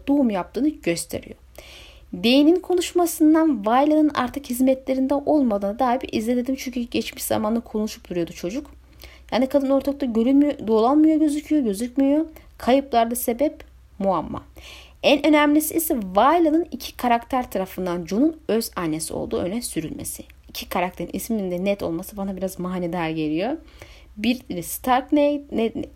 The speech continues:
Ned Stark diye de Ned Dayne, yani Edric Dayne.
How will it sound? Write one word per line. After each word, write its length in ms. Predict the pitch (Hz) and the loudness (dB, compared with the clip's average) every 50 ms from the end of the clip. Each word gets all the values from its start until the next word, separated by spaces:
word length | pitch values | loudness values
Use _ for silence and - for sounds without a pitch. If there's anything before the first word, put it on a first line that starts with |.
| - 165 | -6 -4
Ned 180 | 170 190 208 - | -2 -2 -2 -2
Stark 480 | - - - - - 214 226 - - | -4 -8 -8 -6 -4 -4 -4 -4 -2
diye 200 | - 175 160 156 | -2 -2 0 0
de 180 | 196 240 254 - - - - | 0 0 -2 -2 -4 -8 -6
Ned 260 | 196 190 196 214 220 - - - - _ - - - - - - _ - | -4 -2 -2 -2 -4 -6 -14 -20 -20 _ -20 -20 -20 -20 -20 -20 _ -2
Dayne, 300 | 190 180 160 160 214 277 - - - - | 0 0 2 0 -2 -4 -8 -12 -14 -10
yani 160 | 185 170 165 160 | -8 -8 -6 -6
Edric 300 | - 180 - 156 - - - - | -6 -6 -6 -8 -14 -12 -10 -8
Dayne. 220 | 143 160 208 247 | -6 -6 -6 -6